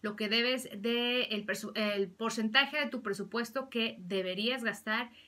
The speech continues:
en cada concepto, ¿ok? Eh, así vivo mejor punto com, diagonal veinticuatro para leer el artículo y escuchar el episodio del blog.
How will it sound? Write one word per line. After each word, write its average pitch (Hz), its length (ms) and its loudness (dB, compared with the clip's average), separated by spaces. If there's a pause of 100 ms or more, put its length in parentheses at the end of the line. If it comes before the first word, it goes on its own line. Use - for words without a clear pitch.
(120)
en 196 180 -4
cada 208 340 4
concepto, 175 520 -6 (260)
¿ok? 175 140 -6 (540)
Eh, 190 200 0
así 208 240 4
vivo 247 160 4
mejor 220 300 0
punto 254 280 -2
com, 294 320 0
diagonal 208 640 0
veinticuatro 254 840 -2
para 190 220 2
leer 196 320 0
el 208 100 0
artículo 262 540 0 (500)
y 320 300 2
escuchar 233 680 0 (120)
el 262 480 0
episodio 220 720 0 (180)
del 185 320 2
blog. 165 340 -4